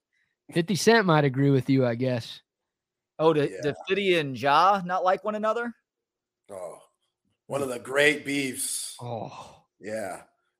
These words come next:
Speaker 3: Beefs are always good when nobody dies, but that one, they still hate each other. They're
Speaker 1: God.
Speaker 3: grown-ass men. They in their fifties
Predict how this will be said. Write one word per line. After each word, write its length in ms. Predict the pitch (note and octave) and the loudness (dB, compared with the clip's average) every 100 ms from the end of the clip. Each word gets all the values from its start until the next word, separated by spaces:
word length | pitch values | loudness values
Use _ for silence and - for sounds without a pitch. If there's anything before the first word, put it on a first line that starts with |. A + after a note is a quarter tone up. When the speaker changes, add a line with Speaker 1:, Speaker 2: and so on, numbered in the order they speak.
| - | -6
Speaker 3:
Beefs 280 | F#3+ A3 A3 | 0 8 10
are 100 | F3+ | 12
always 400 | F#3+ F3 D3 - | 12 12 8 2
good 260 | D3 C#3+ | 0 0
when 120 | B2+ | 0
nobody 340 | B2+ C3+ C#3 B2 | -2 -2 -2 -2
dies, 640 | A2+ A#2 B2+ C3+ D3 - - _ _ - | -6 -6 -4 -4 -4 -8 -16 _ _ -18
but 680 | B2+ C3+ C3 B2 A#2 A2+ - _ C3+ | -8 -4 -2 -2 -4 -6 -10 _ -4
that 240 | D3 D#3+ | 0 0
one, 300 | C#3 B2 A2+ | 0 -2 -4
they 140 | C#3 | -2
still 340 | E3+ - D#3 D#3+ | -2 0 0 0
hate 220 | B2+ G#2+ | -2 -8
each 220 | G2 - | -12 -12
other. 340 | A2 D#2 - - _ _ _ _ - | -12 -12 -20 -20 _ _ _ _ -8
They're 120 | C3 C#3+ | -4 -4
Speaker 1:
God. 80 | B2 | -2
Speaker 3:
grown-ass 580 | B2 C3+ C3+ C3+ C3 | -2 0 0 0 -2
men. 220 | B2+ C3+ A2 | -2 -2 -2
They 160 | C#3 | -2
in 80 | B2 | -2
their 140 | B2+ | -4
fifties 800 | B2+ - D3 - F2+ - - - | -6 -4 -4 -6 -16 -14 -14 -14